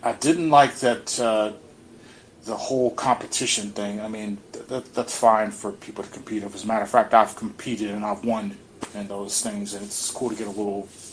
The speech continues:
you know, the little money that they give you and stuff. But I, I, I just, what I saw, what was lacking is just,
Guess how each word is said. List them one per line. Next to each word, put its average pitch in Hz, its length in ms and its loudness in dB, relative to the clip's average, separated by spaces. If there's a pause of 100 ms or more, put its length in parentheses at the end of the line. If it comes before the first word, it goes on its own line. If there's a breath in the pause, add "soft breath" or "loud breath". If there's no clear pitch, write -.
(160)
you 98 60 -14
know, 98 100 -10
the 101 100 -10
little 98 280 -6
money 107 180 -6
that 101 180 -8
they 98 120 -6
give 98 220 -12
you 95 120 -14
and 92 100 -18
stuff. 104 320 -2 (1300 loud breath)
But 123 300 2 (100)
I, - 60 -4
I, - 400 2
I 151 40 0
just, - 400 2
what 139 140 2
I 151 80 6
saw, 151 720 8 (320)
what 113 320 -8
was - 240 -4
lacking 127 400 4
is 110 180 -4
just, - 440 -4